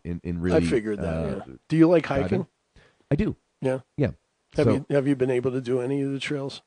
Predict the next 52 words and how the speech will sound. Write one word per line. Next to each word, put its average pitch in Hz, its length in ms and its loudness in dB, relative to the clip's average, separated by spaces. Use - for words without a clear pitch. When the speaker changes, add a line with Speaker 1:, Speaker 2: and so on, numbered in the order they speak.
Speaker 1:
I've 120 140 2
not 139 200 -2
yet. 87 280 -2
Uh, 98 180 -4
most 104 320 0
of 117 60 -6
the 107 60 -10
time 107 200 -4
when 98 100 0
I'm 85 80 -2
up 90 160 -2
here, 85 200 -2
like 90 140 0
Speaker 2:
Mm-hmm. 113 120 0
Speaker 1:
I - 20 0
said, 87 100 0
it's 87 100 -4
only 101 140 2
been 87 160 -4
sixty 92 300 -6
days. 80 320 -4
It's - 60 -8
Speaker 2:
Right. 104 120 2
Speaker 1:
been 87 160 0
raining. 85 400 0
It's 78 140 -8
been 76 100 -10
snowing. 85 480 0
It's 104 140 0
Speaker 2:
Yeah. - 60 -6
Speaker 1:
been 82 120 -6
cold. 85 340 -2
So 78 440 -4
half 98 180 -6
the 104 80 -8
time 92 220 -6
the 85 40 -10
trails 95 280 -4
have 85 80 -4
been 82 100 -6
closed. - 400 -8
Speaker 2:
Yeah. 95 200 -10
Speaker 1:
Um, 73 480 -4
so 139 100 -2
Speaker 2:
March 165 260 4
and 127 80 0
April, 104 280 -6
you 101 140 -10
can 110 160 -6
ramp 98 240 -8
that 101 160 -6
up, 98 140 -10